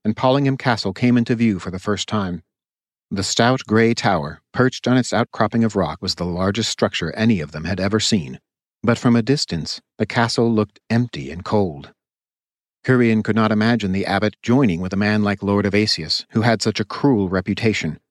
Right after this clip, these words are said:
The abbot might think of them as children, but he had always been the kindest of the old monks.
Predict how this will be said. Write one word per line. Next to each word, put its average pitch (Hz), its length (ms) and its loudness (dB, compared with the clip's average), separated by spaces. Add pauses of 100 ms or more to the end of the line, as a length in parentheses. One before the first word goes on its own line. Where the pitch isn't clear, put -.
(360)
The - 140 2
abbot 226 240 2
might 90 220 -4
think 104 160 -2
of 87 100 -10
them 92 100 -2
as 80 140 -6
children, - 480 0 (420)
but 104 80 -2
he 123 80 4
had 120 80 4
always 139 380 2
been 95 160 -2
the 98 80 -2
kindest 147 500 -2
of 90 80 -12
the 104 80 -2
old 104 240 -2
monks. 92 400 -4